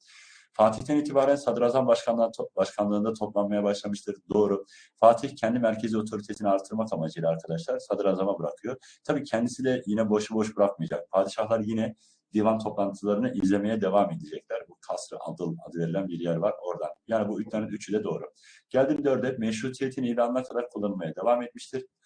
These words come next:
Şimdi meşrutiyetin ilanı bin sekiz yüz yetmiş altı, ikinci Abdülhamit dönemi.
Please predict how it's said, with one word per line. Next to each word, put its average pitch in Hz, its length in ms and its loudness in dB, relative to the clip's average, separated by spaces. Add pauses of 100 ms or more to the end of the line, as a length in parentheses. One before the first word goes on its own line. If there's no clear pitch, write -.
(200)
Şimdi 139 180 -4
meşrutiyetin 135 580 -2
ilanı 127 400 2
bin 117 100 0
sekiz 110 400 -4
yüz 101 140 -2
yetmiş 117 320 -4
altı, 82 420 -2
ikinci 101 300 -2
Abdülhamit 98 460 -2
dönemi. 85 340 -4